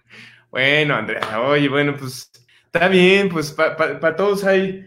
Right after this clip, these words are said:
en esta vida. Pero bueno, Andrea, qué interesante, este, de verdad, este, como siempre, nos dejas mucho, sobre todo la espinita para seguir leyendo, para seguir investigando, que de eso se trata la cultura, ¿no?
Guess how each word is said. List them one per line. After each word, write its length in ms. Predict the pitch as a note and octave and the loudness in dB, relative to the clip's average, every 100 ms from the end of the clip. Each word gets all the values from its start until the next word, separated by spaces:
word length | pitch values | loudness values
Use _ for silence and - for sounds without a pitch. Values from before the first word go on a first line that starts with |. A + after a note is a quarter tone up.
| _ _ | _ _
en 100 | D3+ D#3+ | -4 -2
esta 220 | F3 F3 | 0 2
vida. 300 | D#3+ D#3+ D#3+ | 2 2 4
Pero 160 | E3+ | 4
bueno, 180 | F#3 G#3+ | 4 4
Andrea, 540 | G#3+ A3+ A#3 - - _ _ _ _ - | 4 4 4 0 -8 _ _ _ _ -2
qué 140 | F3 | 2
interesante, 1000 | F#3+ F#3+ D#3 C#3 D3 D3 D3 F#3 E3 B2+ | 2 2 2 0 0 0 0 -4 -2 -4
este, 960 | A#2+ - _ B2 A#2+ A#2+ A#2 A#2 A2+ G#2+ | -4 -8 _ -2 0 0 -2 -2 -6 -4
de 120 | A#2+ | -4
verdad, 380 | A#2+ B2+ D3 D3 | -2 0 0 0
este, 320 | B2+ - C3 | -4 -6 -10
como 220 | B2 C3 | -6 -4
siempre, 540 | C3 D#3+ E3 E3 D#3 - _ | -2 -2 2 0 0 -8 _
nos 200 | C#3+ D3 | 0 2
dejas 360 | F3+ F3+ G3+ F#3+ | 2 2 0 2
mucho, 440 | F3 F#3 F#3 G3 | 4 4 4 -2
sobre 280 | F#3 E3+ C#3+ | 0 -4 -2
todo 460 | D#3 E3 F3 F3 | 0 2 2 2
la 100 | D#3 | 2
espinita 500 | C#3+ C#3 D3 D3+ D#3 | 0 0 -2 0 0
para 220 | D3 C#3 B2 | 0 0 0
seguir 320 | C#3+ C#3+ C#3+ | 0 0 2
leyendo, 460 | D3 C3 C#3 C#3 | 0 0 -2 -2
para 120 | C3 B2 | -2 -2
seguir 220 | C#3 C#3+ | -2 -2
investigando, 500 | C#3+ C3 C3 C#3 D3 | -2 -4 -4 -4 -2
que 120 | C#3 | -2
de 60 | C#3+ | -4
eso 120 | D3 | -4
se 160 | - C#3 | -8 -4
trata 260 | C3+ C3+ | -4 -2
la 140 | B2+ A2 | -2 -2
cultura, 400 | A2 - G#2+ G#2+ | -10 -10 -6 -4
¿no? 220 | D3 F#3+ | -4 -8